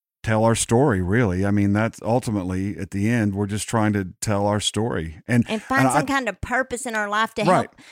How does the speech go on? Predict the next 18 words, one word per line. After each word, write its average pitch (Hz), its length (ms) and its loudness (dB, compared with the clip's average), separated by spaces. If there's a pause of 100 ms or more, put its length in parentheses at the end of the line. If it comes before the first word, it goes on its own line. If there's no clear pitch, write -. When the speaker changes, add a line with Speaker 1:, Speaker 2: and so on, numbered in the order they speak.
(140)
Speaker 2:
that'll 233 380 -2
let 247 240 0
us 240 200 -4
help 240 260 -4
other 214 240 -4
people. 240 560 -8 (100)
Speaker 1:
I 143 80 2
realized 165 340 4
when 143 140 2
I 135 60 2
was 123 160 0
interviewing 123 520 0
Bob 113 300 0
DiPiero, 101 540 0
that's 101 260 -2
what 104 180 -4
it, 101 240 -6
I, 95 220 -4